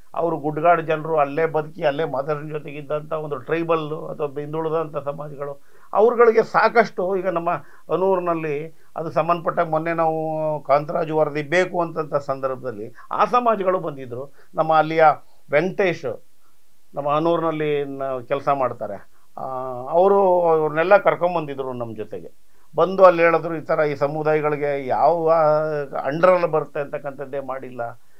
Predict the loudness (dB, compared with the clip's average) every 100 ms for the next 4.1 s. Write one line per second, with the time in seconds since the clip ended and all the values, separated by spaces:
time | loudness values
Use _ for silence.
0 | -18 -2 0 4 4 4 2 -2 0 0
1 | 4 2 2 -2 -6 -6 -4 -2 -2 -2
2 | -4 -6 -8 -10 -10 -12 -10 -8 -6 -6
3 | -2 -2 -2 -6 -4 -2 2 2 2 -2
4 | -6